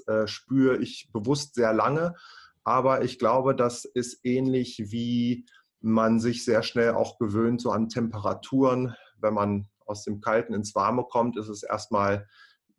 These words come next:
eine ganz große, ein ganz großes Glücksgefühl und dann gewöhnt man sich einfach an die Wärme und es ist eben normal.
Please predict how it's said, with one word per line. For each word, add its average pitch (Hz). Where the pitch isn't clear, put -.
eine 107
ganz 113
große, 113
ein 110
ganz 110
großes -
Glücksgefühl 123
und 107
dann 104
gewöhnt 107
man 104
sich 101
einfach 98
an 107
die 101
Wärme 98
und 98
es -
ist -
eben 101
normal. 98